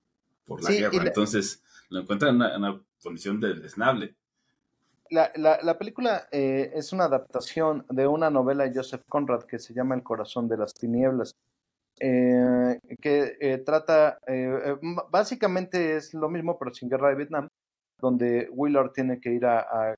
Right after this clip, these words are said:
Speaker 2: ser n-, no a un general, no, eh, no a un coronel, sino, sino a un capitán de barco, ¿no?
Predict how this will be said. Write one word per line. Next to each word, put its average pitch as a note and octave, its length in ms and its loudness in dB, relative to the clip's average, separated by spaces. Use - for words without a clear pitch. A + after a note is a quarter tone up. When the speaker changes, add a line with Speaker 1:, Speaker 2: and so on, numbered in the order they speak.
Speaker 2:
ser B2+ 220 -2
n-, B2+ 260 -6
no C#3+ 240 2
a D3+ 120 6
un C3 200 2
general, D#3+ 560 -2
no, C3+ 220 -2
eh, B2 200 0
no B2+ 100 2
a - 20 0
un C3+ 80 -4
coronel, D3+ 420 0
sino, A2+ 320 -6
sino A#2+ 200 -8
a - 20 -4
un B2 60 -8
capitán B2 360 -8
de C#3 80 -2
barco, D#3 300 0
¿no? D#3+ 140 -4